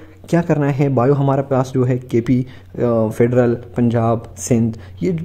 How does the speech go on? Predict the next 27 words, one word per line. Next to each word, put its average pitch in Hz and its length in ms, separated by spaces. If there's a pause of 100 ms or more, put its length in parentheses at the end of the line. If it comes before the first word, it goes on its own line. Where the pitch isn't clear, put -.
(120)
बलूचिस्तान, 123 760
ये 160 100
different 156 480
आप 143 160
लोगों 143 180
के 139 100
पास 131 360
है। 123 160 (380)
और 160 160
वो 147 220
क्या 180 200
कर 170 160
रहे 151 140
हैं, 139 220
जो 139 400
जिनका 131 360
वो 120 240
आ 110 180
रहा 113 200
है, 113 140 (100)
एमडी 123 200
के 127 220
जो 117 300
बंदे 117 300
बना 113 300
रहे 110 120
हैं 113 120